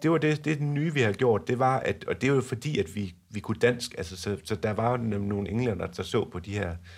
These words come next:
øh, notesbøger i, i starten af halvfemserne, øh, som altså ikke helt har forstået, hvad det egentlig er, de indeholder, fordi de kiggede primært på tegningerne. Det vi fandt ud af, det er, at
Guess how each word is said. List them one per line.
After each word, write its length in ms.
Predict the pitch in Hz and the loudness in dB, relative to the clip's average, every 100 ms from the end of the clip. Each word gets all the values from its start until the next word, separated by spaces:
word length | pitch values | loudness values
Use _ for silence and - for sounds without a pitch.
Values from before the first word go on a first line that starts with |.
| - - | -20 -8
øh, 180 | 92 92 | -4 0
notesbøger 500 | 101 113 226 98 85 | 0 0 0 -2 -2
i, 220 | - 85 - _ _ | -4 -8 -14 _ _
i 100 | - | -14
starten 260 | 87 107 92 | -2 -2 0
af 40 | |
halvfemserne, 480 | 90 87 - - 78 - - - - - | 0 0 0 -2 -6 -8 -18 -20 -10 -2
øh, 220 | 92 87 | 0 2
som 180 | 101 95 | 2 0
altså 180 | 95 113 | 2 2
ikke 120 | - | 2
helt 220 | 143 120 | -2 -2
har 80 | 87 | -4
forstået, 340 | 98 92 110 | -2 4 4
hvad 120 | 95 | 4
det 100 | - | 0
egentlig 220 | 101 110 82 | -2 -2 -4
er, 60 | |
de 100 | 85 82 | -4 -4
indeholder, 320 | 95 98 - | -4 -4 -6
fordi 180 | - 92 | -6 -8
de 100 | 113 | -10
kiggede 400 | - 135 127 113 | -10 -4 -2 -2
primært 380 | 123 127 92 85 | -2 0 -2 -4
på 80 | |
tegningerne. 480 | 92 92 92 107 82 | -6 -2 0 -2 -2
Det 120 | 90 | 0
vi 60 | 139 | 2
fandt 220 | 135 110 | 0 0
ud 120 | 127 | 2
af, 160 | 107 92 | 2 0
det 120 | 123 | 0
er, 60 | 107 | 0
at 140 | - | -2